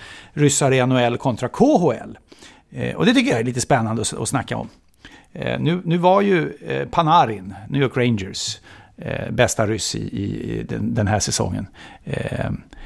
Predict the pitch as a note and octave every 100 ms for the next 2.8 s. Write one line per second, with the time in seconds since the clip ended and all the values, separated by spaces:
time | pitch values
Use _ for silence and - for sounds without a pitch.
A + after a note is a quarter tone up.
0 | - - G#3 - - - C3+ D#3 - G3
1 | F2+ - - - - _ C#4+ - C3+ G#2+
2 | G#2+ G2 G2+ - F2 - - -